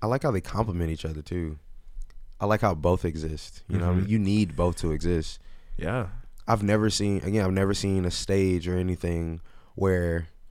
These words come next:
Speaker 1: of course, black people will be on stage. Black people might headline the stage, but I've never seen a stage so big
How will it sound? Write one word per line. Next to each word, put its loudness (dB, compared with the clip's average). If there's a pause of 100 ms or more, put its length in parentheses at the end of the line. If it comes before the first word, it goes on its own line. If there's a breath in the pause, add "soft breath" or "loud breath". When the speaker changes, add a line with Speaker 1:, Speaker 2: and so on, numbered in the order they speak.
(180)
Speaker 1:
of 0
course, 8
black 2
people 4
will 2
be 6
on 6
stage. 2
Black -2
people -2
might 0
headline 2
the -4
stage, -4
but -4
I've 0
never 0
seen -4 (500 soft breath)
a 0
stage 0
so 8
big 4